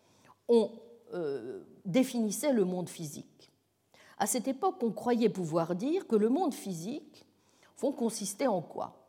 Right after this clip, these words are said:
Eh bien, essentiellement, en étendue et en impénétrabilité. Mais la science a montré depuis que rien n'est plus compliqué, en vérité, que de dire en quoi consiste l'essence du physique,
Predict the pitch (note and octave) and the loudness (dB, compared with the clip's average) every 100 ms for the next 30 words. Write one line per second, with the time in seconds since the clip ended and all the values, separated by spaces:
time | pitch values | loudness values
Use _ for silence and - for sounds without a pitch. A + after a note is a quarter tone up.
0 | - G3+ C#4 C4+ B3 G#3 - D#3 D3+ G3 | -6 6 8 8 4 -4 -2 -4 -4 -6
1 | - - - - - - - A3 A#3 A#3+ | -8 -14 -20 -20 -20 -14 4 8 8 8
2 | G#3+ F#3 D#3+ A3 F#4+ - - G3 G3 F#3 | 4 0 -2 -6 -8 -6 2 2 2 -2
3 | G3 G#3 G3+ G#3 F#3 F3 E3 D#3+ D3 F3 | 0 0 2 2 2 0 -4 -4 -6 -10
4 | - E4+ - _ _ _ _ _ _ _ | -8 -8 -8 _ _ _ _ _ _ _
5 | _ _ A#3+ D#4+ E4 - D4+ A#3+ F3+ E3 | _ _ 4 6 6 6 4 4 2 0
6 | D#3 - G#3+ F3 F3 - F#4 G#4 - - | -4 -4 -2 0 0 0 -4 -4 -14 -20
7 | _ _ _ - D4 C4 C4+ A4 F4 A#3+ | _ _ _ 0 2 4 4 6 6 4
8 | - G3+ - G3 - F#3+ - G4+ F4 F#3+ | 0 -8 -2 -4 -4 -12 -6 -4 -2 -2
9 | E3 E3+ E3+ F#3+ G#3 F#3 F#3+ B3+ A3+ G#3 | -4 -6 -4 -2 -2 0 0 2 2 4
10 | C#4 C4+ A3 G#3+ F4 - - - - A3 | 4 4 -2 -2 -6 -6 -16 -14 0 6
11 | B3+ B3 - G#4+ G4+ - E3+ D#3+ D#3 D3 | 6 6 0 -2 -6 -8 -8 -8 -10 -12
12 | - _ _ | -14 _ _